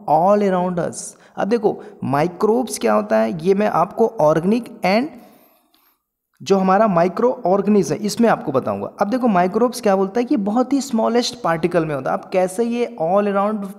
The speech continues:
us, मतलब for example कि डस्ट भी जो होता है बहुत ही ज़्यादा स्मॉलेस्ट पार्टिकल में होता है। अगर वो स्प्रेड हो रहा है, वो हमें दिखाई नहीं देगा, कभी कभी वो हमारे आँख में, नाक में चला जाता है, ठीक है। रीज़न क्या है, बहुत ही स्मॉलेस्ट है, उसको हम देख नहीं सकते।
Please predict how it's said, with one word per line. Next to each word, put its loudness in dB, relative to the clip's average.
us, 0
मतलब -4
for 2
example 0
कि 0
डस्ट 0
भी -2
जो 2
होता 0
है 0
बहुत 0
ही 2
ज़्यादा 2
स्मॉलेस्ट 0
पार्टिकल 0
में -4
होता -4
है। 0
अगर 2
वो 4
स्प्रेड -4
हो -4
रहा -2
है, -2
वो -2
हमें 0
दिखाई -4
नहीं -4
देगा, -6
कभी 2
कभी 0
वो -2
हमारे 0
आँख -4
में, -2
नाक -2
में -2
चला -4
जाता -4
है, -6
ठीक -2
है। -10
रीज़न 0
क्या -4
है, -4
बहुत -4
ही -4
स्मॉलेस्ट -2
है, -8
उसको -8
हम -2
देख -2
नहीं -4
सकते। -10